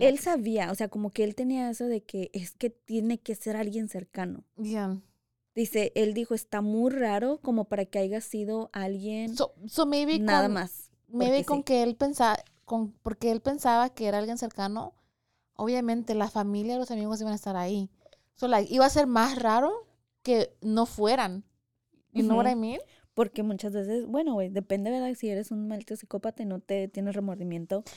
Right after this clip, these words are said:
Speaker 1: Pero igual, o sea, es algo que él quería observar.
Speaker 2: Yeah, I think it would have been more weird si no fu-, si eras un,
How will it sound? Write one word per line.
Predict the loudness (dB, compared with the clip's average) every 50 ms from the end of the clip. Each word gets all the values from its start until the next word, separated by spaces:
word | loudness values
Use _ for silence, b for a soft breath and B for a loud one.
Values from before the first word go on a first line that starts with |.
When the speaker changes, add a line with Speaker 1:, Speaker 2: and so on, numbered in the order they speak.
| B B B B B B B _
Speaker 1:
Pero | 2 2 2
igual, | 2 2 2 2 2 2 0 -4
o | -4
sea, | -4 -2 -4
es | 0 0
algo | 0 0 0 -2
que | 0 0 0 0
él | 0 -2
quería | -4 -2 0 2 2
observar. | 2 0 -4 -8 -10 -8 -10 -14 -16 _ B B B B B B _
Speaker 2:
Yeah, | -2 2 2 2
I | 2
think | 0 -2 -2 -2
it | 0
would | 2 2 0
have | 2
been | -2 -2 -2
more | -2 -2 0 0 0 -2
weird | -2 -2 -2 -2 -2 -4
si | -4 -6
no | -4 -4 -6
fu-, | -8 -10 -20 -20 -20
si | -10 -6 -4 -2 0
eras | 0 0 0 -2
un, | -4 -6 -6